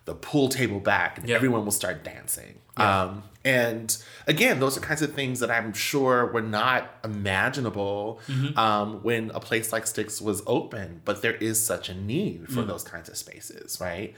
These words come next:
Speaker 2: Yeah.
Speaker 1: And people will break out into dancing whenever the music is good,
Speaker 2: Mm-hmm.
Speaker 1: right? I mean, even though the space is small and it gets really packed and congested and, and all of the other kinds of things, right? At
Speaker 2: Yeah.
Speaker 1: some point, um, you know, we will have to figure out how to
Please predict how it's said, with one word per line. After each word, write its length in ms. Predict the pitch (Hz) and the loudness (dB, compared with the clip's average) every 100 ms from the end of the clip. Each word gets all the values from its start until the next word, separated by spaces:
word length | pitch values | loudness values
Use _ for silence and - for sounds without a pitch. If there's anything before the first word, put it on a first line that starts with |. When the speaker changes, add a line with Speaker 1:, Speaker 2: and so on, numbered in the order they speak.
| - | -12
Speaker 2:
Yeah. 80 | 98 | -4
Speaker 1:
And 80 | 101 | 2
people 240 | 165 226 | 4 6
will 80 | 135 | 6
break 200 | 113 104 | 4 4
out 140 | 104 | 2
into 140 | 101 101 | 2 -4
dancing 360 | 95 - 92 | -2 -2 -2
whenever 280 | 95 95 147 | 0 2 2
the 120 | 101 | 0
music 280 | 92 92 85 | -4 -6 -8
is 100 | 85 | -10
good, 480 | 82 95 127 - - - | -2 0 0 -2 -12 -2
Speaker 2:
Mm-hmm. 80 | 131 | 2
Speaker 1:
right? 180 | 170 - | 2 2
I 100 | 104 | 0
mean, 120 | 101 - | -2 -2
even 200 | 117 113 | 0 0
though 80 | 95 | 0
the 80 | |
space 260 | 101 - 85 | -2 -2 -2
is 80 | 95 | 0
small 480 | 160 160 147 131 127 | 2 4 4 4 0
and 100 | 95 | -4
it 60 | 92 | -6
gets 180 | 90 | -6
really 160 | 82 80 | -6 -8
packed 260 | - - - | -6 -8 -8
and 80 | - | -10
congested 680 | 95 180 160 - 123 98 90 | 0 2 4 2 -2 -2 -6
and, 240 | 71 85 - - - - | -10 -14 -14 -14 -12 -8
and 160 | - 101 | -6 -2
all 220 | 101 107 | 2 4
of 120 | 104 101 | 4 2
the 100 | 104 | 2
other 140 | 98 | 2
kinds 320 | 98 104 98 | 0 -2 -2
of 120 | 92 - | -4 -4
things, 520 | 95 92 95 62 - | -6 -6 -10 -10 -2
right? 280 | 92 90 98 117 | 0 0 -2 -2
At 60 | |
Speaker 2:
Yeah. 60 | 107 | 2
Speaker 1:
some 180 | 131 131 | 2 2
point, 460 | 131 120 101 95 - - | 0 0 0 -4 -10 -2
um, 440 | 101 90 76 - - _ - | 0 0 -2 -12 -20 _ -6
you 120 | 98 | -6
know, 360 | 87 69 57 57 - - - - _ | -2 -4 -4 -10 -20 -20 -20 -20 _
we 180 | - 120 | 2 2
will 280 | 107 120 110 | 6 6 6
have 200 | 110 95 | 4 0
to 60 | 92 | -4
figure 320 | - 104 95 | -4 0 2
out 200 | 95 82 | 2 0
how 320 | - 95 92 | 0 0 0
to 640 | - - 101 92 95 - | -2 -2 -2 -4 -8 -12